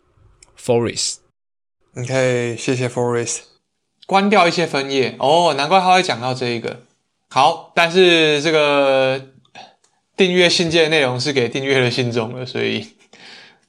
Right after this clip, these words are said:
Speaker 2: <laughs> 我就不念出来。
Speaker 1: <laughs> 啊，啊，啊。
Speaker 2: 呃，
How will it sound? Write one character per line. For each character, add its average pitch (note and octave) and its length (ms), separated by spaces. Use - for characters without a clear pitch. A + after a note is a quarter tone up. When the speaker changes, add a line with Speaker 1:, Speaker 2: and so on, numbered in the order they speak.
Speaker 2:
<laughs> - 920
我 C3 100
就 B2+ 100
不 C#3 120
念 C3+ 200
出 B2+ 180
来。 A#2+ 100
Speaker 1:
<laughs> - 680
啊， C#3+ 100
啊， A#2 300
啊。 A#2 40
Speaker 2:
呃， A#2+ 720